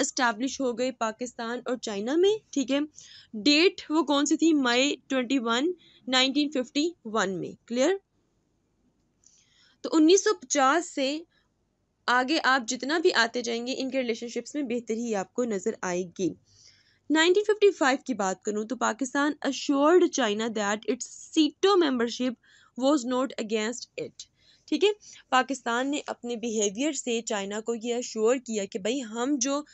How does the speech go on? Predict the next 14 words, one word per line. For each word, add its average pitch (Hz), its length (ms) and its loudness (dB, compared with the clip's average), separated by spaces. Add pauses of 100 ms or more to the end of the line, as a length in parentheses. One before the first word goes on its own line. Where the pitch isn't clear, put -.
(260)
seto 370 520 4
मेंबरशिप 269 560 -2
में 240 120 -4
है 262 200 0
वो 269 140 0
आपके 226 520 -2
against 233 520 -2
हम 254 120 -4
लोग 233 200 -2
यूज़ 202 260 -8
नहीं 214 300 -4
करेंगे 220 360 0
कभी 196 280 -6
भी, 262 240 -4